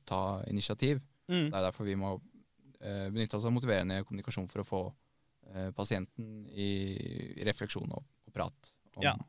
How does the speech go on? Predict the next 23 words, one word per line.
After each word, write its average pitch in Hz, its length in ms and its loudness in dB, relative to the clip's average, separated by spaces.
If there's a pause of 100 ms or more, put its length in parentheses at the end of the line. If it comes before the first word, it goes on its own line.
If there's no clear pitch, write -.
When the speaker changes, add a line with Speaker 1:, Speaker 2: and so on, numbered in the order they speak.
(100)
Speaker 1:
om 95 100 -4
dette. 92 280 -4 (580)
Eh, 95 300 -2
det 98 80 0
er - 20 6
jo 113 80 4
ikke - 80 0
sikkert, 127 320 0
eh, 107 220 6
det 101 80 -2
er - 20 0
ikke 131 140 2
alle 113 100 0
som 104 140 4 (180)
er - 160 -4
klar 87 160 -2
over 131 320 4
hvilke, 104 320 -4 (880)
eh, 98 560 0
instanser 104 480 0
man 98 160 0
kan 95 160 0 (880)
ha 95 120 2